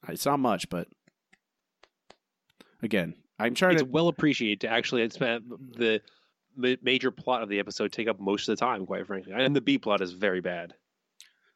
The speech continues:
Speaker 1: Well, we're gonna get there, Matt. Um, so first, we have Skinner having lost down his, the, his car, effectively, by Bart. He has Bart in his office, and then Bart learns about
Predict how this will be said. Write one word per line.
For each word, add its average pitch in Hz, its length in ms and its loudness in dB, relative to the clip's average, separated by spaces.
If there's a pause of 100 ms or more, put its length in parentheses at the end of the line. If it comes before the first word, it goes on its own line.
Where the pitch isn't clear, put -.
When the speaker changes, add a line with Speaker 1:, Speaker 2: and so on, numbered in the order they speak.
(400)
Speaker 1:
Well, 123 180 2
we're 135 160 2
gonna 117 240 0
get 92 160 -8
there, 80 120 -8
Matt. 92 180 -6 (100)
Um, 98 600 0
so 147 200 2
first, 143 480 0
we 139 140 4
have 131 680 4 (520)
Skinner 185 400 2 (480)
having 131 500 2
lost 139 300 2
down 120 240 2
his, 107 340 0
the, - 160 -4 (120)
his 135 200 0
car, 95 300 0
effectively, 104 520 -2
by 98 200 -4
Bart. 156 500 2
He 117 140 -2
has 110 160 2
Bart 156 260 2
in 143 80 -4
his 123 140 0
office, 98 480 0 (100)
and 117 100 0
then 110 140 2
Bart 160 300 -2
learns 113 520 0
about 104 400 0